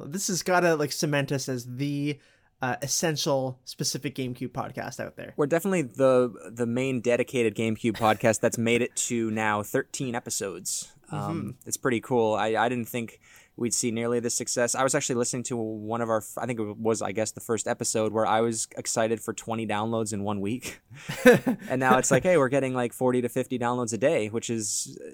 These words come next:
Speaker 2: it's really cool to see, you know, that, that, that fan, the fan base is growing too. I mean, we're getting more followers on Instagram, starting to, uh, interact with other, uh, other podcasters out there, like, uh, Game Punks and, uh, the W T Famicom show.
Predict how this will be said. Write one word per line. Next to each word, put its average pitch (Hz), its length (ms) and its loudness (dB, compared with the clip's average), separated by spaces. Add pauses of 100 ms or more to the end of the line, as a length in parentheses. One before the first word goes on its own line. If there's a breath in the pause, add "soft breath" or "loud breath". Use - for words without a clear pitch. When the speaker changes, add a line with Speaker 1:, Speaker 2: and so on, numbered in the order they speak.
(120)
Speaker 2:
it's 120 200 -8
really 147 240 0
cool 147 280 -4
to 135 80 -6
see, 135 380 -4 (100)
you - 60 -12
know, 123 220 -6
that, 123 240 -2 (220)
that, 95 200 -10
that 120 260 -6
fan, 127 280 -4
the 123 60 0
fan 131 260 0
base 131 180 2
is 135 100 -2
growing 127 300 0
too. 135 260 0
I 131 40 2
mean, 117 140 2
we're 107 80 -2
getting 117 220 0
more 113 140 -2
followers 113 380 2
on 110 80 0
Instagram, 131 500 -4
starting 117 400 -2
to, 107 240 0
uh, 107 380 -2 (440 loud breath)
interact 127 480 4
with - 320 -4
other, 123 420 4
uh, 113 460 -2
other 120 220 4
podcasters 120 640 0
out 127 200 2
there, 143 220 -2
like, 113 280 -4
uh, 107 240 -4
Game 123 240 -4
Punks 127 600 -4
and, 110 300 -4
uh, 107 340 0
the 107 120 -4
W 113 300 0
T 113 200 -4
Famicom 127 580 -4 (540 soft breath)
show. 127 420 -2